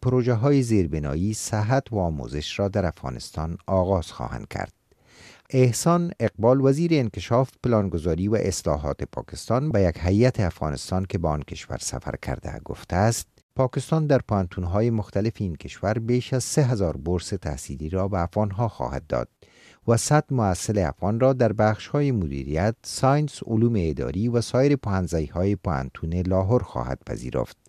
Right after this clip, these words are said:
وزیر انکشاف، پلانگذاری و اصلاحات پاکستان همچنان گفته است، نواز شریف، صدر اعظم پاکستان، در مورد تحکیم صلح و ثبات در افغانستان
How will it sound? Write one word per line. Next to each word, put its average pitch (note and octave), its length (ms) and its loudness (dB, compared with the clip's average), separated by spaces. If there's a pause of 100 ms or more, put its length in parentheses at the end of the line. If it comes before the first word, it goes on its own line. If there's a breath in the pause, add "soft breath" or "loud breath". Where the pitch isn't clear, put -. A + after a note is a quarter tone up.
(600 soft breath)
وزیر D#3+ 260 6
انکشاف، C3 640 2
پلانگذاری F#2 640 0
و G#2 60 0
اصلاحات D2+ 560 -2 (100)
پاکستان C2 500 -8
همچنان C2 520 -8
گفته - 340 -8
است، B2 320 2 (200)
نواز C3 280 6
شریف، D3 340 2
صدر G#2+ 280 2
اعظم G2 380 4
پاکستان، G#2+ 600 -4
در A2+ 160 4
مورد C#3+ 420 4
تحکیم A#2+ 600 0
صلح C#3+ 500 -2
و A2+ 80 2
ثبات F#2+ 420 0
در E2+ 140 2
افغانستان D2 760 -2